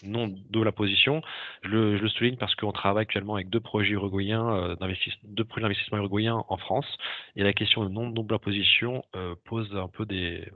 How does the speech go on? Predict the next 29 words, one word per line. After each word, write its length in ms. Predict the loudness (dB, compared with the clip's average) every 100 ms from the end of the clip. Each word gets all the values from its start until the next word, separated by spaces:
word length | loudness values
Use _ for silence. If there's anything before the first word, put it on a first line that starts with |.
| -4
complique 280 | -2 0 0
un 60 |
petit 120 | -2
peu 140 | -6 -6
forcément 400 | -10 -10 -8 -6
le, 140 | -6 -8 -12 -12 -4
la 100 | -4
tâche. 340 | -2 -2 -4 -8 -10 -6 -6 -8 -10 -2 0
Ce, 60 | 0 -2 0
euh, 540 | 4 4 4 2 0 0
pour 140 | 4 6
le 80 | 8
Mexique 360 | 4 2 2
et 40 | 2
le 60 |
Chili, 400 | 4 4 4 4
ce 100 | 4
sont 100 | 2
des 80 | 2
pays 160 | 2 0
qui 60 |
sont 100 | -2
très 240 | 2 2 4
ouverts, 380 | 4 2 2
qui 180 | -6 -8
ont 80 | -6
beaucoup 220 | -4 2
d'accords 400 | 2 4 2 2
multilatéraux. 680 | 0 -2 0 0 0 0